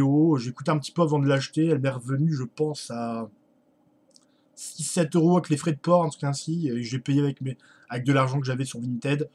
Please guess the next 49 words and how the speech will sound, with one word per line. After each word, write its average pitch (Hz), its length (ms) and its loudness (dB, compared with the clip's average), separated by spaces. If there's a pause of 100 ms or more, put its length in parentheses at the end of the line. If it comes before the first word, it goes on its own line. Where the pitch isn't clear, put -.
(120)
Ce - 80 -10
serait 165 120 0
bien 214 120 6
qu'ils 226 160 2
fassent 143 180 -2
ça 175 80 0
sur 147 200 -4
Vinted, 139 520 0 (220)
<laughs> 175 240 -14
du 131 100 -2
genre, 151 360 6
euh, 131 180 2 (260)
tu - 100 -4
reçois 165 260 2
ce 175 120 2
montant-là 180 380 4
sur 160 140 -4
ton 160 120 -4
compte 156 220 -4
en 151 80 0
banque 202 340 0
et 143 40 -2
tu 147 100 -6
reçois 185 240 2
un 160 40 0
supplément 185 480 2
si 180 140 -4
tu 151 80 -12
reçois, 175 320 -6
si 147 160 -8
tu 156 80 -6
prends 165 160 -4
sur 147 160 -6
Vinted, 156 400 2
genre 131 160 -2
un, 131 180 -2 (260)
un 127 80 -8
petit 135 180 -2
bon 160 140 6
d'achat, 160 260 4
ce - 80 -8
serait 127 120 -10
pas 135 120 0
mal 214 100 -6
qu'ils 185 140 -4
fassent 139 200 -2
ça 151 120 -4
quand 139 100 -8
même. 135 140 -6